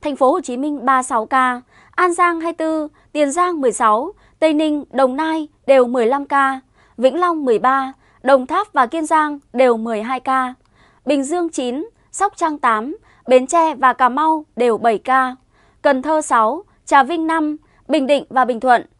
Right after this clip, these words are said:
đều bốn ca, Hà Nội và Long An đều ba ca, Khánh Hòa, Bà Rịa Vũng Tàu hai ca,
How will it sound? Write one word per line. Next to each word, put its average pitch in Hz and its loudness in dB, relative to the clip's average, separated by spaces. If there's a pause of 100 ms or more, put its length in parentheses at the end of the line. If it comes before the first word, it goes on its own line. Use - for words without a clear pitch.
(100)
đều 233 0
bốn 220 -2
ca, 262 -4 (440)
Hà 294 0
Nội 262 2
và 240 0
Long 311 -2
An 285 -4 (180)
đều 226 2
ba 254 -4
ca, 254 -4 (480)
Khánh 240 -6
Hòa, 277 2 (200)
Bà 294 2
Rịa 269 6
Vũng 226 -8
Tàu 247 2 (200)
hai 277 -6
ca, 262 0